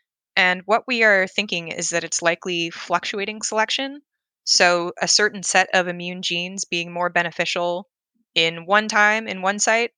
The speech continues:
and a different set of immune genes being beneficial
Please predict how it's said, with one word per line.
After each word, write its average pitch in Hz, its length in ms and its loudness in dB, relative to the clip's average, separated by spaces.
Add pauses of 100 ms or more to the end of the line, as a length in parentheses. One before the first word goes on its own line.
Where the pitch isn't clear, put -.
(140)
and 170 280 4
a 165 60 0
different 185 440 -2
set 170 240 2
of 175 160 0
immune 170 280 -10
genes 165 440 -8
being 170 200 -8
beneficial 165 640 -4